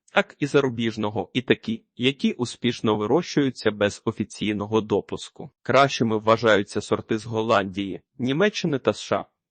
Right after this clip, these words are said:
але і вони не універсальні. Тому при покупці розсади слід дуже уважно поставитися до вибору. Список найвідоміших на сьогодні сортів може бути представлений наступним чином.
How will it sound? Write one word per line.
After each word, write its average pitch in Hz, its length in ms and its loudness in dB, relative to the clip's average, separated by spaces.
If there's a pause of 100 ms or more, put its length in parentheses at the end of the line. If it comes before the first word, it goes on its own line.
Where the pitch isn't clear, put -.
але 123 200 4
і 131 180 -2
вони 117 300 -2
не 151 100 -2
універсальні. 110 880 0 (300)
Тому 208 240 2
при 185 180 0
покупці - 520 -2
розсади 101 520 -2
слід 117 360 -6
дуже 113 280 0
уважно 156 540 2
поставитися 113 760 2
до 95 160 0
вибору. 98 460 -4 (180)
Список - 580 2
найвідоміших 131 800 2
на 113 100 -2
сьогодні 120 480 0
сортів - 480 -4
може 110 300 0
бути 131 300 0
представлений 104 760 0
наступним 151 600 -2
чином. 107 440 0